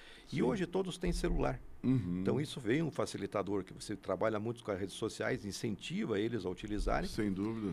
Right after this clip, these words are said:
Speaker 2: sem dúvida.
Speaker 1: E constantemente a gente tá fazendo treinamentos, tá fazendo, aí a gente leva pra fora, não faz aqui centralizado. Vamos fazer em São Paulo, vamos fazer em Minas, vamos fazer em Mato Grosso do Sul,
Speaker 2: Uhum.
Speaker 1: e vamos, eh, levando, vamos dizer, essa história nossa pra lá.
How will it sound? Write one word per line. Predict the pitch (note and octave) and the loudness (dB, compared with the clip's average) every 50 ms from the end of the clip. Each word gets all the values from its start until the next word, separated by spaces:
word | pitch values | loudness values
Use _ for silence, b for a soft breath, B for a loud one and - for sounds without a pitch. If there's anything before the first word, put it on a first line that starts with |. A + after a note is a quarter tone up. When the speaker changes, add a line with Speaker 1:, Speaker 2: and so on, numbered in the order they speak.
| D#2+ - | -2 -4
Speaker 2:
sem | G2+ G2 | -6 -4
dúvida. | F#2 F#2+ G2 F#2 F2+ E2 D#2 D#2+ - - - - | -4 -2 -2 -2 -2 -4 -4 -6 -10 -16 -8 -4
Speaker 1:
E | F3+ G#3+ A#3+ C4 - - - - | -2 0 0 -2 -4 -8 -8 -2
constantemente | - B3+ A#3+ B3 - - B2 - - C#3+ A#2 A#2+ C#3+ F#3+ - F#3 | 0 0 0 2 0 -2 0 0 0 0 2 2 2 2 2 0
a | D#3+ | -2
gente | D3+ D#3+ - G3 F#3 | -2 -2 -4 -6 -2
tá | - D3+ D#3 | 0 -2 -2
fazendo | - - G3+ E3+ C#3+ C3+ B2 C3+ D3 | 0 0 -2 0 0 -2 -2 -2 -4
treinamentos, | C3+ - - F#2 G2 B2+ C#3 D3+ E3 D3+ - - | -8 -10 -8 -4 -2 -2 0 0 -2 -2 -6 -6
tá | - - - | -6 -6 -6
fazendo, | - G#2 E2+ G#2+ G#2+ G2 F#2+ A2 | -4 -4 -2 -2 -2 -2 -2 -2
aí | - G2+ A2+ | -2 -2 -2
a | B2+ | -4
gente | B2+ - D3+ | -4 -4 -2
leva | C#3 C3+ C3 B2 C3 | 0 0 2 0 0
pra | - D#3+ C#3+ | 0 0 0
fora, | - D#3+ C#3+ G#2+ - - | 2 2 2 2 0 -2
não | - E2+ F2 | -8 -10 -6
faz | - G2 F#2+ F#2+ F#2+ | -2 -2 -2 -2 -2
aqui | - - | -6 -6
centralizado. | - - G2 - A2+ A#2 B2+ C3 G#2+ A#2+ A#2+ - - B B B B B B - | -8 -10 -6 -4 -4 -2 -2 0 2 0 0 0 -2 B B B B B B -10
Vamos | - F#2+ F2 F#2 | -8 -6 -6 -4
fazer | - F#2+ F2+ F2+ G2 | -4 -4 -2 -2 -2
em | G2 | -2
São | - - G#2 | -4 -4 -6
Paulo, | G2 - A#2+ A#2 G2 - | -2 -2 -2 -2 -2 -4
vamos | E2 E2+ E2+ | -6 -10 -8
fazer | - F#2 D#2 F#2 G2+ | -8 -8 -6 -4 -4
em | G2+ | -4
Minas, | G2+ G#2+ A#2 A2 F#2 E2 E2+ | -2 -2 -2 -2 -4 -6 -8
vamos | - F#2 F2+ - - | -10 -10 -10 -8 -6
fazer | G2 F#2+ F2 F2+ G2 G2+ F#2+ F2 D#2+ | -6 -6 -4 -2 -2 -2 -2 -2 -4
em | E2 | -6
Mato | E2+ E2+ F2 F2 - F#2+ | -6 -6 -6 -6 -6 -4
Grosso | F2+ A2 B2+ B2 A2 - - - | 0 2 2 2 2 0 -2 -6
do | F#2+ F2+ | -6 -8
Sul, | - - B2 C3 C3 A2+ - B B B B - | -6 -4 -2 -2 -2 -4 -6 B B B B -4
Speaker 2:
Uhum. | F2+ E2+ | -2 0
Speaker 1:
e | - - | 0 2
vamos, | A#2 C3 D#3 F#3 F3+ D#3 - - - - - - | 4 4 4 4 2 0 -2 -6 -8 -8 -10 -6
eh, | - A2+ A2+ A2+ A2+ A2 - - - | 0 2 2 2 2 0 -2 -4 -2
levando, | G2+ A#2 C#3 C3+ - A2 D3 F#3 F2+ F2 F#2+ | 2 4 4 4 6 6 4 4 4 2 0
vamos | F#2+ F#2+ F2+ | 0 0 0
dizer, | F2 A2 | 0 0
essa | G#2+ - A2 | 0 0 -2
história | G2 - - - G#2+ A#2 A#2+ G#2+ F#2 | -2 -2 0 4 4 4 6 4 2
nossa | F#2 F#2 G#2 A#2+ B2 - - - B B B B B - - | 2 2 2 0 0 -2 -4 -6 B B B B B -2 0
pra | - C#3+ D3 | 2 4 6
lá. | C#3+ A#2+ G#2 | 6 4 2